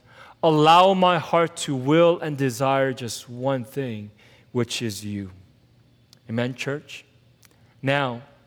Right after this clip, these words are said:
the second point. What does it mean to have a pure heart? Second point is, pure heart is a heart that is made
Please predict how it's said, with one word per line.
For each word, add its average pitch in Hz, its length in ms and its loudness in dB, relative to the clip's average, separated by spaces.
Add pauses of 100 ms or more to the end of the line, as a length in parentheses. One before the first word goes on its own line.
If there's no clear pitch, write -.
(640)
the 131 120 0
second 156 540 -2
point. 120 460 -10 (600)
What 185 220 2
does 185 240 2
it 196 60 0
mean 170 520 0
to 143 160 -6
have 143 440 -2 (240)
a 127 120 0
pure 143 440 -2
heart? - 540 -8 (1300)
Second 165 400 -2
point 160 240 2
is, 147 160 0
pure 233 440 2
heart 165 460 4 (400)
is 151 180 2
a 151 60 2
heart 208 380 2 (200)
that 147 300 0
is 123 180 -2
made 143 500 0